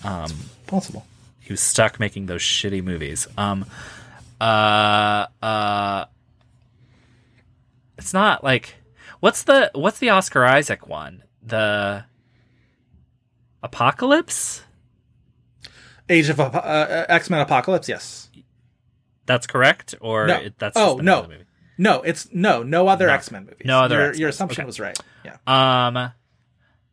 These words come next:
Speaker 1: so what else is he doing around this time? Isn't there some movie called, like, Kill the Something that he's in? Mm.
Speaker 2: Oh, he is.
Speaker 1: Oh, um,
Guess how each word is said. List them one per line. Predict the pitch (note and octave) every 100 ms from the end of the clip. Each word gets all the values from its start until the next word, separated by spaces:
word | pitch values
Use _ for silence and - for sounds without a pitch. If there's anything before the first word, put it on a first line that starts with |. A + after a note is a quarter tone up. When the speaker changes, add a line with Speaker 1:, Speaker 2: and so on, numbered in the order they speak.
| _ _
Speaker 1:
so | _ -
what | D3 G3
else | E3+ -
is | B2
he | B2
doing | G2+ F2+ E2+
around | C2 C2+
this | - -
time? | G#2 -
Isn't | F#3 E4+
there | E4+
some | B3+ G3+ F#3 E3+
movie | D#3+ D#3+ D#3+ D3+ D3 D3+ _ _ _ _ _ _ _ -
called, | D3 C3 B2+
like, | B2+ A2+ G#2+ - - _ _ _ -
Kill | - F3 F3 F3
the | E3+
Something | D#3+ - D#3+ - - F3 F3 E3+ F3 E3 _ _ _ _ -
that | E3
he's | - E3+
in? | F3 E3+ E3 E3+ E3 _ _ _ _ _ _ _ _ _ _ _ _ _ _ _ _ _ _ _ _ _ _ _ _ _ B2+
Mm. | C3+ B2 _ _ _ _ _ _ _ _ _ _ _ _ _ _ _ _ _ _ _ _ _ _ _ _ - - _ _ _ _ _ -
Speaker 2:
Oh, | E3
he | G3 G#3
is. | C#4
Speaker 1:
Oh, | G3+ C4 E3+
um, | F#3+